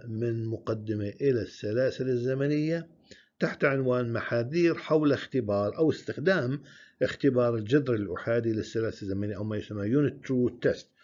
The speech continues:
هناك بعض المحاذير لابد أن ننبه الباحث حولها، وعلى بركة الله نبدأ. يطرح بعض المهتمين سؤالًا هاما: ما هو سبب وجود أكثر من اختبار واحد للجذر الأحادي؟ هناك فعلًا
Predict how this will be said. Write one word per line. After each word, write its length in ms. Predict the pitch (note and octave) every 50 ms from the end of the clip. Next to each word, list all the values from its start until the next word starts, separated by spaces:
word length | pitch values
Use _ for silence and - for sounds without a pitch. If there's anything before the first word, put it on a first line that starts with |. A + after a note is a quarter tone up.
| - _ _ _
هناك 300 | B2+ C3+ D3 D3 B2+ -
بعض 240 | B2+ B2 A#2+ B2+ B2
المحاذير 520 | B2 A#2 - - - A#2+ C3 D#3 E3 C#3 A#2+
لابد 300 | C3+ C#3+ C#3+ C#3 C3 -
أن 240 | - B2 B2 B2
ننبه 460 | B2 B2 B2 D3 D3+ C#3+ C3+ A2+ - -
الباحث 420 | G#2+ A#2 C#3 B2+ - - C3 B2 - - _ _ _ _
حولها، 400 | - - E3+ C#3 F2+ - - A#2
وعلى 320 | - E3 - E3 F3 D#3+ C#3
بركة 300 | B2 C3 A#2+ G#2+ - - -
الله 240 | A#2+ - A2 F2+ F2+
نبدأ. 360 | D2+ C#2 C2 C2 C2 C2+ C2+ - _ - - _ _ _ _ _ _ - - - - - - - - - - - - - - _ _ _
يطرح 360 | G3+ A3+ A3 - G#3+ E3+ D#3+
بعض 200 | G3 F#3 E3 E3+
المهتمين 600 | F3 D#3 C#3+ - - C#3+ C3 C#3+ D3+ D#3 C#3 B2
سؤالًا 540 | - - B2 G#2+ D#2+ D#2+ D#2 D2 C#2 D2 C#2+ D2 - -
هاما: 380 | - A#2+ F2+ D#2+ D2 C#2 C#2+ - - - _ _
ما 200 | E3 E3 G3+ A3
هو 220 | G3 F#3 F#3+ G3 E3
سبب 340 | C#3 - D#3+ D3+ C#3+ C3+ C3+
وجود 400 | C3+ C3 D3 D3 C#3 C3+ C#3 - -
أكثر 380 | D3+ D3 - - - C3+ B2 A#2+
من 180 | A#2 B2 A#2+
اختبار 520 | G#2 - - - B2 A2 G#2+ A2+ A2+ G#2+ G2
واحد 420 | F#2 G2+ G#2 G2 - - G#2+ G#2
للجذر 420 | G#2 G2+ F#2 E2+ F#2+ F2+ F2+ F2+ F2
الأحادي؟ 600 | D2 C#2 D2+ - - E2 D2+ C#2+ C#2 B1+ - - _ _ - _ _ _ _ A#2+
هناك 340 | B2 D3+ D#3 C#3+ - C#3
فعلًا 460 | - - F3 D3+ F#2 G#2 B2+ C#3+ D3+